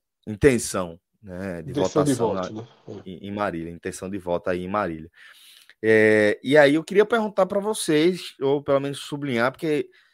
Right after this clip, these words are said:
Speaker 1: é, a gente sabe o tamanho de Arraes pra política aqui no estado, né? Pra poli-, na verdade, o tamanho de Arraes pra política do Brasil,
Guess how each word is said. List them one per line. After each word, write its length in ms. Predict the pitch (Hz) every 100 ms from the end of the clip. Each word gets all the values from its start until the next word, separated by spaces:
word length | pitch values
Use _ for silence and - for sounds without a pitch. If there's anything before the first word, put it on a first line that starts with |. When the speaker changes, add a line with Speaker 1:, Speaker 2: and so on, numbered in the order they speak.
| _ _
Speaker 1:
é, 380 | 104 90 82 55
a 60 | 107
gente 180 | 104 -
sabe 220 | 147 170
o 40 |
tamanho 420 | 147 131 123 123
de 120 | 117 113
Arraes 600 | 110 101 107 135 131 -
pra 160 | 107
política 500 | 101 107 98 92 _
aqui 160 | 92 98
no 80 | 92
estado, 540 | - - 87 107 147 - _
né? 240 | - - 247
Pra 120 | 113 110
poli-, 180 | 113 107
na 120 | 104
verdade, 560 | 110 101 117 147 120 - _ _
o 20 | -
tamanho 240 | 107 120
de 80 | 127
Arraes 260 | 101 107
pra 140 | - 131
política 360 | 160 175 -
do 100 | 135
Brasil, 580 | 143 156 104 90 90 87